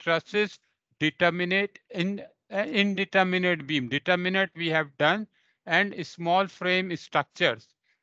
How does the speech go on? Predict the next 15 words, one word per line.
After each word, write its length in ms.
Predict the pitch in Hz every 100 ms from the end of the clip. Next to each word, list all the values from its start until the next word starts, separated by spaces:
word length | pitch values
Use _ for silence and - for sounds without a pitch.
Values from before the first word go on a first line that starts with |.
| -
right? 200 | 196 254 _ _ -
Which 300 | 143 180 -
we, 200 | 190 160 _ _ -
because 440 | 156 - 208 202 _ _ _ -
as, 320 | 165 196 - _ _ _ _ _ _ _
uh, 180 | 170 160 147
we 140 | 190
will 200 | 202 214
go 360 | 175 190 208 226 _ _ _ _
the 120 | 147 143
hand 420 | 143 175 208 -
calculation, 800 | 196 190 202 185 190 - 220 180
again, 460 | 151 175 202 196 175
we 180 | 185 165
have 300 | 180 220